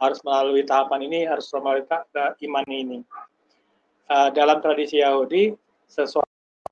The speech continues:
dari dalam kehidupan kita, bahkan itu melibatkan kesalahan-kesalahan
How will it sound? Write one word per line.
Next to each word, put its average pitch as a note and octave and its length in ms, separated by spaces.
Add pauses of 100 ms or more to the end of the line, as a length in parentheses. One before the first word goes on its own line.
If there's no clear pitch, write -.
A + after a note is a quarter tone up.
(120)
dari C#3 160
dalam C3+ 240
kehidupan C3+ 320
kita, C3+ 480 (480)
bahkan F3 480 (560)
itu G3+ 400
melibatkan D3 800
kesalahan-kesalahan D3 960